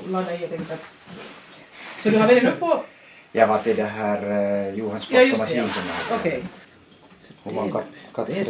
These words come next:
Speaker 1: Ett, alltså, två har vi här. Hörru, vill du ha mjölk, socker?
Speaker 2: Socker.
Speaker 1: Jag har
Speaker 2: Ingen mjölk.
Speaker 1: det.
Speaker 2: Jag har plötsligt mjölk, så åttiosex.
Speaker 1: Ska ta. Och du är säker på att du vill ha smörgås eller något?
Speaker 2: Nej, nej, nej. Nog bra, så det.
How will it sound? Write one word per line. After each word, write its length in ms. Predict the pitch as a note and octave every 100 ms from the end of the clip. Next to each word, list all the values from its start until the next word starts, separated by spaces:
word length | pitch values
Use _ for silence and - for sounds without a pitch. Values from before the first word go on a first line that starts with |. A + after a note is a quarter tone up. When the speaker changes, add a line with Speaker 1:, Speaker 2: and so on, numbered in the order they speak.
| A3
Speaker 1:
Ett, 100 | A#2+
alltså, 260 | A3+ A3 G3+
två 300 | - D4+ E4
har 180 | F#3+ D#3+
vi 140 | D#3
här. 140 | D3+ - - - - - - - - _ -
Hörru, 280 | F#3 A3+ G#3+
vill 140 | A3+
du 60 | A3+
ha 360 | A3+ G3+ F3+ - -
mjölk, 360 | A3+ A3+ C4+ C4+
socker? 300 | B3 A#3+ C4 - - F#3+
Speaker 2:
Socker. 280 | D3+ D3+ C#3+ - - - - - - - G#3 G3 G3 F#3+ F3+
Speaker 1:
Jag 60 |
har 60 | E3+
Speaker 2:
Ingen 200 | B2+ A#2
mjölk. 160 | G#2 G2+
Speaker 1:
det. 60 |
Speaker 2:
Jag 120 | -
har 60 | A2+
plötsligt 340 | A#2+ - A2+ A2
mjölk, 200 | A2 -
så 340 | A2 G#2 G#2 - - - - - - - - - -
åttiosex. 580 | - - G2 - - - - - - - - - - - - - - -
Speaker 1:
Ska 100 | -
ta. 100 | - - _ _ _ _ - - - - - - - - - - - - - - -
Och 80 | G#3+
du 20 |
är 40 | A3+
säker 200 | C#4+ D4
på 80 |
att 60 | D4+
du 60 | A3+
vill 120 | G#3+
ha 80 | G3+
smörgås 340 | G3+ F#3+ E3+
eller 120 | D#3+
något? 180 | D#3 A#2+
Speaker 2:
Nej, 220 | D#3 D3+
nej, 80 | A2
nej. 80 | G2
Nog 100 | C3+
bra, 140 | A#2 A2
så 80 |
det. 100 | E2